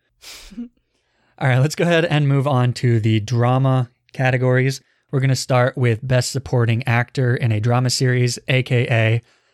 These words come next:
actors in succession. We've got Nicholas Braun from Succession, Billy Crudup from The Morning Show, Kieran Culkin from Succession, Mark Duplass from The Morning Show, <laughs> Giancarlo Esposito from Better Call Saul,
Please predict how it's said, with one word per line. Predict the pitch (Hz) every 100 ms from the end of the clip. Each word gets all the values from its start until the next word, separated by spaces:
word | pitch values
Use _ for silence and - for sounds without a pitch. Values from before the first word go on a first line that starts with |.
| _
actors | - 120 - 131 117
in | - 120
succession. | 117 113 - 147 - 147 147 _ _ _ _
We've | 151 147
got | 143 131 131
Nicholas | 180 165 185 170 151
Braun | 143 131 127 127 135
from | - 120
Succession, | - - 117 - 120 113 - _ _ -
Billy | 165 165
Crudup | - 143 139 135 -
from | 131 120
The | 120
Morning | 139 139
Show, | 131 131 117 113 - _ -
Kieran | - 160 156 135
Culkin | 156 147 135 123 127
from | - 123 117
Succession, | - - 113 - 123 113 - _ _ -
Mark | 123 -
Duplass | - 131 143 143 156 -
from | - 131 120
The | 117
Morning | 123 131 117
Show, | - 123 110 147 _
<laughs> | _ _ _
Giancarlo | - 151 180 180 170 165
Esposito | 160 - 139 135 127 123
from | - 127 117
Better | 117 113
Call | - 110
Saul, | - 151 147 147